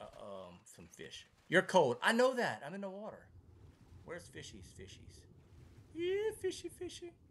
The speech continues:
Hey, fish, he's come and see me. Hey, what is that? It is what I need. Why does the fish sound like a bird? I need more fish meat. That's not enough.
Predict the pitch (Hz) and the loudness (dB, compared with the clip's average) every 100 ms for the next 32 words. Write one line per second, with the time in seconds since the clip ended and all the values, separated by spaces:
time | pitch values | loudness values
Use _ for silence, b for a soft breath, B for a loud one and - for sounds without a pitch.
0 | - - - - - - 330 359 - 320 | -20 -20 -20 -20 -20 -12 -8 -8 -8 -14
1 | - 214 - 170 - 202 127 - - - | -12 -8 -8 -8 -10 -10 -10 -12 -18 -20
2 | - - - 233 131 147 208 160 90 - | -20 -20 -12 -8 -6 -6 -8 -8 -10 -14
3 | - - - - - - - - - - | -20 -20 -20 -20 -20 -20 -20 -20 -20 -20
4 | - - - 156 170 113 110 147 131 98 | -20 -18 -10 -8 -8 -6 -6 -6 -10 -12
5 | - - - - - - - - - - | -16 -16 -16 -16 -18 -20 -20 -18 -16 -16
6 | - - - - - - - - - - | -20 -20 -20 -20 -18 -18 -18 -20 -20 -20
7 | - - - - 214 339 311 185 262 262 | -20 -20 -18 0 4 4 4 2 2 0
8 | 247 240 226 151 107 208 240 131 - - | 0 0 -2 -6 0 2 2 -2 -8 -18
9 | - - - - - - - - - - | -20 -20 -20 -20 -20 -20 -20 -20 -18 -18
10 | - - - - - - _ _ _ _ | -18 -20 -20 -20 -20 -20 _ _ _ _
11 | _ 180 135 113 113 104 - _ _ - | _ -12 -10 -8 -8 -10 -14 _ _ -16
12 | - - 98 - - - 123 117 110 | -16 -14 -18 -18 -20 -14 -12 -10 -12